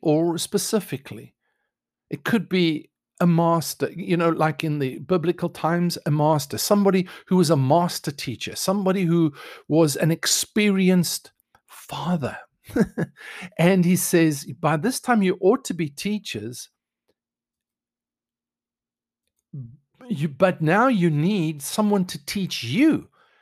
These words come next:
Didasko, that word is didasko now, which is the root word for,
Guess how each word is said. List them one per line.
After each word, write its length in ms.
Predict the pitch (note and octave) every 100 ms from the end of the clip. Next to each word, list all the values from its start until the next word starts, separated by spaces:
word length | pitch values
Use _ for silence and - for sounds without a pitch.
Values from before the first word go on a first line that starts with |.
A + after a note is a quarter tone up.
| _ _
Didasko, 840 | B2 G2+ C#3 E3+ - - B2+ B3
that 200 | F3+ E3
word 280 | D#3+ D#3 E3
is 220 | D3+ B2
didasko 720 | - B2 F#2+ C#3+ D#3 - F#3 E3+
now, 220 | D#3 F#3
which 260 | G#3+ C#3+ C#3
is 120 | A#2
the 120 | C3
root 300 | A#2+ D#3 -
word 200 | D#3 D3
for, 340 | - C3+ B2+